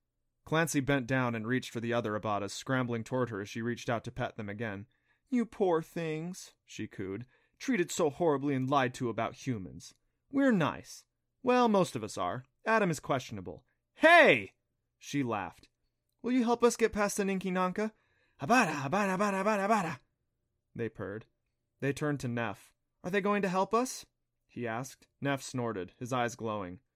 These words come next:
"They'll help Clancy. They still don't like you." "Great," Adam mumbled. "Do they understand me?" she asked in surprise. Neff shook his head in disbelief. "Of course they do! You land trolls really need to get out more.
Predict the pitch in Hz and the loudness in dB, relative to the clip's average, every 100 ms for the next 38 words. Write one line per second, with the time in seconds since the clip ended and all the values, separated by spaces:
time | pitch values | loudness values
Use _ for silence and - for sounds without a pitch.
0 | _ _ _ - 160 180 190 196 - 226 | _ _ _ 0 4 8 10 8 8 8
1 | 233 - 160 151 131 _ _ _ _ _ | 8 6 2 2 -2 _ _ _ _ _
2 | 117 - 170 180 160 156 135 127 127 92 | -12 2 6 6 6 4 2 2 -2 -2
3 | - _ _ _ _ - 107 135 110 - | -14 _ _ _ _ -10 -4 -2 -4 -10
4 | - _ _ _ _ _ 117 104 104 104 | -20 _ _ _ _ _ -12 -10 -10 -10
5 | 87 92 113 - _ _ _ _ _ - | -10 -10 -12 -16 _ _ _ _ _ -4
6 | 214 214 202 180 - 135 139 151 262 - | 2 2 2 0 0 0 0 0 -2 -6
7 | _ _ - 127 120 117 - 113 - 120 | _ _ -12 -6 -6 -6 -10 -10 -10 -8
8 | 104 110 131 - _ _ _ _ - 147 | -8 -8 -12 -18 _ _ _ _ -2 -2
9 | 147 143 131 120 131 123 113 117 - 107 | -2 -4 -4 -4 -4 -4 -4 -8 -6 -6
10 | 101 73 _ _ _ - - - 247 269 | -6 -10 _ _ _ -16 -8 8 12 12
11 | - 202 156 127 113 87 - _ _ _ | 10 4 2 0 -4 -6 -14 _ _ _
12 | - 240 180 180 190 - 165 151 180 165 | -6 -4 2 4 4 4 4 4 4 4
13 | 147 139 143 147 156 135 98 87 | 2 0 4 6 4 2 -8 -12